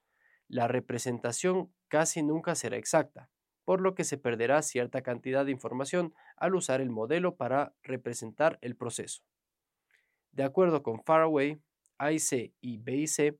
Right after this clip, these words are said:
estiman la cantidad relativa de información perdida por un modelo dado, siendo el mejor aquel cuya pérdida de información sea la menor. Al ajustar modelos, es posible aumentar la probabilidad agregando variables,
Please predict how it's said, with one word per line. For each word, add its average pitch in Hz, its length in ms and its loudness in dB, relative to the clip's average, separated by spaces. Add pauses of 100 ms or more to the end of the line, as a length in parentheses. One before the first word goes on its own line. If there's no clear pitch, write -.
(160)
estiman 190 460 0
la 147 100 2
cantidad 117 380 -2
relativa 131 560 0 (240)
de 147 80 -4
información 147 640 0
perdida 131 520 0 (500)
por 165 340 2
un 143 200 2
modelo 117 440 0
dado, 143 340 2 (220)
siendo 175 480 0
el 151 80 0
mejor 175 440 0 (120)
aquel 147 420 -4
cuya 113 300 -8
pérdida 147 440 0
de 131 100 0
información 143 600 -2 (200)
sea 143 220 2
la 139 120 2
menor. 117 320 -4 (840)
Al 127 180 -4
ajustar 131 400 0
modelos, 165 500 0 (240)
es 180 120 0
posible 143 380 0
aumentar 127 460 0
la 139 100 0
probabilidad 117 720 -2 (340)
agregando 135 560 2
variables, 123 640 0